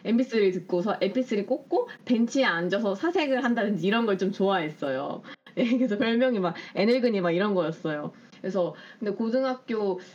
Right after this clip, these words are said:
일 학년 때인가 그때 이제 제가 뭔가 행복하지가 않은 거예요. 그냥 저는 내가 뭐 공부도 열심히 하고 이제 진짜 학교에서도 친구들과 잘 지내고 하는데 너무 행복하지가 않은 거예요, 저 입장에서는. 그래서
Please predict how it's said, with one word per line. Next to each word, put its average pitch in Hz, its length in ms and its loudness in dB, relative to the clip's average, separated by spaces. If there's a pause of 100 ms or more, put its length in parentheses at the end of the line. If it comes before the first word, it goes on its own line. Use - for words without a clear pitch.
일 285 140 -4
학년 339 300 -4
때인가 170 280 -2
그때 190 320 -4
이제 165 300 0
제가 180 300 -2
뭔가 247 380 0
행복하지가 302 680 0
않은 170 220 0
거예요. 151 220 -2
그냥 165 300 0
저는 160 400 -2 (360)
내가 196 440 0
뭐 180 300 0
공부도 214 480 0
열심히 185 380 -2
하고 269 420 -2 (220)
이제 202 320 0
진짜 226 440 -2
학교에서도 302 640 -2
친구들과 262 540 -2
잘 190 240 -2
지내고 202 460 0
하는데 226 640 -2 (420)
너무 269 360 2
행복하지가 240 800 -2
않은 208 240 2
거예요, 143 260 -2
저 165 240 0
입장에서는. 147 760 -6 (420)
그래서 190 380 -2